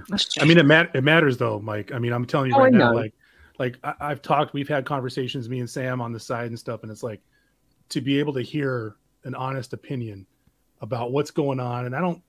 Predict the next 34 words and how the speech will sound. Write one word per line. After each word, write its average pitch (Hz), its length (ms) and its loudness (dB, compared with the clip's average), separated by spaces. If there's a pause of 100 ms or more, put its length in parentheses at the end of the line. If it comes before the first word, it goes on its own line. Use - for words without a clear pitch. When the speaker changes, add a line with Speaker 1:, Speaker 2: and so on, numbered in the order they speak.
Speaker 2:
really 147 220 -4
dig 127 280 -6
the 127 80 -2
term 127 320 -8
transparency 123 680 -8
'cause 120 120 -10
I 135 60 -4
don't 139 120 -4
need 139 120 -4
to 123 60 -6
know 123 300 -6 (320)
your 123 160 -6
inner 139 220 0
business 120 400 -6
workings. 113 400 -10
I 107 80 -12
could, 120 100 -16 (140)
you 135 80 -8
know, 117 100 -8
I 123 80 -8
could 123 140 -20
care 117 180 -6
less, 107 320 -12 (300)
make 131 120 -2
your 123 120 2
Speaker 1:
Mm. 117 40 2
Speaker 2:
money. 117 260 -2 (340)
Um, 127 360 4 (100)
I 139 100 0
understand 139 340 -2
it's 123 80 -10
a 123 60 -8
business, 117 320 -4
but 123 260 -4